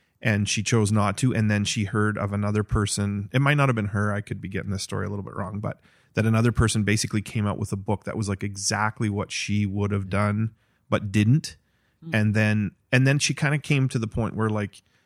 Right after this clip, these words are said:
Speaker 1: you should never say, "I could have done that," because if you didn't do it,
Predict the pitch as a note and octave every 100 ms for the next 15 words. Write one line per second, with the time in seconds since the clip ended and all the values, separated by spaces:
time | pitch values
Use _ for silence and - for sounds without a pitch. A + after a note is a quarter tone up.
0 | - A#2 - C#3+ B2+ B2+ C3+ B2 A2+ A2+
1 | G2+ A#2 G2+ G2 G2 F#2 - - _ -
2 | G#2+ A#2 G2 - - A2+ A#2 A#2 A#2+ C3
3 | - C3+ D3